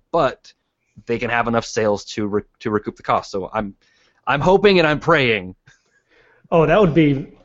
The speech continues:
Speaker 2: awesome. I would be one of the first in line to trade in my Kia for one of those. <laughs> Then I could, then I can actually talk the wife into it. "Yeah, baby, it has three hundred horsepower, but look at all the space in the back for your groceries."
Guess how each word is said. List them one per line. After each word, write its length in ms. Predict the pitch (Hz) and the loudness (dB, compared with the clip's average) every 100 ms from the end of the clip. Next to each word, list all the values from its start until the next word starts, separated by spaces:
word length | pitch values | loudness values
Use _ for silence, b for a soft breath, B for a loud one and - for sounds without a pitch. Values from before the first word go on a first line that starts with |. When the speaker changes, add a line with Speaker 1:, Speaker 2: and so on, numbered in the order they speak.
| _ 180 | _ 0
Speaker 2:
awesome. 380 | 170 175 143 | 2 2 0
I 80 | 139 | 2
would 140 | 165 165 | 2 2
be 180 | 156 | 0
one 160 | 143 160 | 2 0
of 60 | 139 | 0
the 80 | |
first 260 | - 160 156 | 0 0 0
in 100 | 147 | -2
line 220 | 147 160 | 0 0
to 60 | 143 | -2
trade 260 | - 160 | -4 -4
in 80 | 151 | -2
my 140 | 139 135 | -6 -4
Kia 240 | 175 165 | -2 -2
for 120 | - | -2
one 120 | 123 | -10
of 200 | 123 - | -10 -4
those. 380 | 196 - 175 - - - | -2 0 -2 -6 -16 -16
<laughs> 160 | - 208 | -6 0
Then 120 | 233 | 2
I 80 | 247 | 2
could, 140 | 175 | -2
then 180 | 139 208 | 0 2
I 100 | 208 | 2
can 160 | 185 | 0
actually 220 | 170 165 170 | -2 -4 -10
talk 320 | - 175 - | -6 -6 -4
the 40 | |
wife 260 | 156 151 147 | -4 -4 0
into 240 | 233 233 | 0 0
it. 100 | 160 B B B | -4 B B B
"Yeah, 240 | 240 277 | 2 4
baby, 300 | 185 165 170 | 4 4 6
it 80 | 170 | 4
has 240 | 185 208 | 2 0
three 160 | - 202 | -2 -2
hundred 200 | 185 147 | 0 -2
horsepower, 640 | 160 262 - 156 139 135 B B | -2 -4 -4 -4 -4 -6 B B
but 100 | 175 | -2
look 200 | 202 - | 0 0
at 60 | 190 | 0
all 140 | 196 | 0
the 100 | 180 | -2
space 380 | - - 220 247 | -2 -2 0 2
in 80 | 180 | 0
the 60 | |
back 240 | 165 156 - | 2 -2 -2
for 60 | |
your 120 | 240 269 | -4 -2
groceries." 760 | 294 370 294 170 117 110 - | 2 0 0 -6 -8 -16 -20